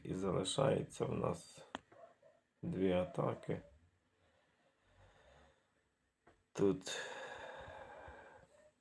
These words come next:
ну, йдемо, тут два синіх. Я навіть не знаю, що, що і міняти. Тому давайте вийдемо на четвірку. Ні.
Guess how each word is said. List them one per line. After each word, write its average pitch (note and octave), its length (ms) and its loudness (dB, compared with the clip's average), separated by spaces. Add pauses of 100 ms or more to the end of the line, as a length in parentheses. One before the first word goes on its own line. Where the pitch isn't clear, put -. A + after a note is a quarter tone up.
(720)
ну, D3 300 2
йдемо, F#3+ 500 2
тут - 240 0
два F#2 200 4
синіх. - 480 2 (1700)
Я B2+ 140 8
навіть G#2 340 8
не G2+ 100 4
знаю, F#2 340 8
що, F2 360 0
що - 260 0
і - 60 2
міняти. - 540 2 (2000)
Тому F2+ 340 -4
давайте F#2 540 4
вийдемо F2+ 440 4
на F2+ 120 2
четвірку. - 800 0 (1600)
Ні. F2+ 400 -2